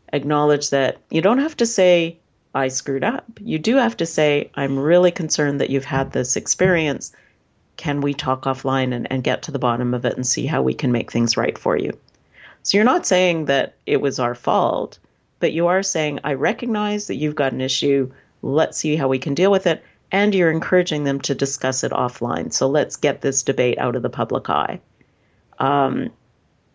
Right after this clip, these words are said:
the mistake that I see some companies doing with that is they insist that you do it in their particular format. And one of the f-, most foolish ones is somebody will send a tweet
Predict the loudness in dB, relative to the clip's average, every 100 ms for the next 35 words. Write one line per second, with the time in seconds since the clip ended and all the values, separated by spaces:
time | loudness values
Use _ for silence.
0 | -8 0 2 2 2 2 2 0 0 -2
1 | -6 -4 -4 -4 -6 -4 -4 2 2 2
2 | -2 0 -2 -2 -6 -2 -2 -2 -2 -2
3 | -2 -6 -4 -2 2 2 0 -6 _ _
4 | _ 2 4 4 2 0 -4 -6 -4 -4
5 | 0 0 0 -2 0 0 2 0 -4 -12
6 | 0 2 2 0 -2 -2 -4 -4 -4 -2
7 | 0 0 0 -2 0 -2 -4 -2 -2 -2
8 | -4 0 2 2 0